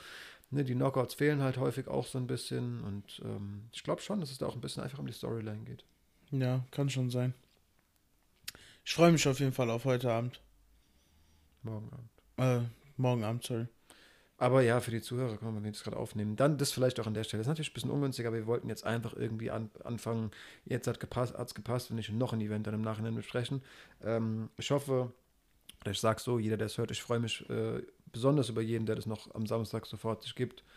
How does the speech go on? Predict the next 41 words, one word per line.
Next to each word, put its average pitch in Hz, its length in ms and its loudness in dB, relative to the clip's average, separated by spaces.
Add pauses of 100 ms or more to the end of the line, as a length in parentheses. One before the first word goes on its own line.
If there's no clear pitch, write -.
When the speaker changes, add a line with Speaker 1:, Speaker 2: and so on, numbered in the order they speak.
(140)
Speaker 2:
Ja. 135 340 4
Speaker 1:
Ähm, 107 240 0
für 107 140 -4
den 110 180 0
wird's 110 140 -2
natürlich 110 220 -6
am - 100 -6
allercoolsten, 107 500 -6
aber 104 200 0
auch - 180 -4
natürlich - 320 -10
an 104 220 -6
jeden 107 200 -2
anderen, 107 340 -2 (560)
dass - 200 -12
ihr 113 320 -2 (480)
nach 131 240 4
dieser 127 240 4
langen 127 240 4
Pause 117 280 -2
wieder 110 120 -2
da 107 240 0
se-, 107 140 -8 (200)
sa-, 107 380 -4
da 110 160 0
seid. 101 320 -6
Ähm, 127 520 0
Anthony 160 320 0
Smith 151 360 -4
gegen, 135 300 0
ich 131 100 -4
hab - 80 -8
grad - 140 -6
den 123 80 -4
Namen 127 240 -2
weggemacht, 113 380 -4
war 120 60 0
das 113 140 -6
nächste 120 240 -4
Event 113 240 -4
gegen 113 520 -6